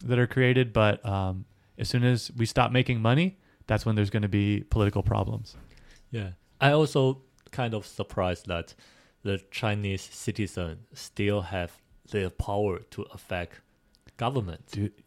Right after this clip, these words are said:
Speaker 1: they kind of do.
Speaker 2: Kind of.
Speaker 1: I think maybe
Speaker 2: Yeah.
Speaker 1: less than before. I
Speaker 2: Uh-huh.
Speaker 1: think China was so effective in clamping down on,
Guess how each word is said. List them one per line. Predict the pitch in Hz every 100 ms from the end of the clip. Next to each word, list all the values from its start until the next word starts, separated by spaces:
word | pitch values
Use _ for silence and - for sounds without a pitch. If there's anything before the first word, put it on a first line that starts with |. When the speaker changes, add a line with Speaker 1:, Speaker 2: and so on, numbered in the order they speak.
| _ -
Speaker 1:
they | 127 120 120
kind | - 196 220 131
of | 90 -
do. | 110 101 117
Speaker 2:
Kind | - 143 147
of. | 135 104
Speaker 1:
I | 127
think | 220 190
maybe | 190 170
Speaker 2:
Yeah. | 135 113
Speaker 1:
less | 110 131
than | - 147 147
before. | 139 147 143 156 151 -
I | 110
Speaker 2:
Uh-huh. | 92 104
Speaker 1:
think | 135 127 - - _ _ _ _ _ _ _ _
China | - 123 123 120
was | 117 -
so | - - 127 127 127
effective | 113 - 120 131 117
in | 110
clamping | 104 - 117 113 104
down | 101 98 110 113 117 - -
on, | 117 120 120 123